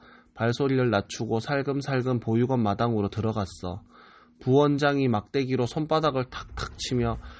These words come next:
만수를 또 빤히 노려보고 있었지.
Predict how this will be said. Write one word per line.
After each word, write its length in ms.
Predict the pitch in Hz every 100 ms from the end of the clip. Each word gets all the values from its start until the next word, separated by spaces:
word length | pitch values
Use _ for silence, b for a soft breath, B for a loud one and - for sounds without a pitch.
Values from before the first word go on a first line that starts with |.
| B -
만수를 640 | 104 113 123 139 127 113 -
또 200 | 120 120
빤히 400 | - 123 131 131
노려보고 560 | 110 98 110 120 120 95
있었지. 540 | 92 - 90 - 85